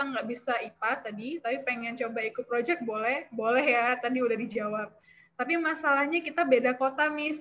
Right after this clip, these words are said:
Gimana ya, Miss? Nah, jadi ini masalahnya ada, eh, salah satu teman kita yang pengen ikut project, tapi dia tuh merasa terkendala karena partner projectnya itu beda kota.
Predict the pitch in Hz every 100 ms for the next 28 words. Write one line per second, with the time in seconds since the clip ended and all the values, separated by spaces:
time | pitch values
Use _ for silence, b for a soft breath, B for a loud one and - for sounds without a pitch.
0 | 220 220 233 240 262 240 214 226 254 254
1 | 226 220 214 220 277 262 285 285 277 277
2 | 226 208 208 226 311 381 B B B B
3 | - 214 262 277 285 294 294 240 226 226
4 | 226 269 294 302 277 262 254 262 294 294
5 | 269 247 - 269 233 214 214 226 294 -
6 | - 233 294 254 240 294 262 247 277 262
7 | 247 233 226 208 247 269 240 240 277 262
8 | 233 233 233 233 240 247 233 226 226 -
9 | 311 247 214 208 226 240 254 - 233 233
10 | 214 196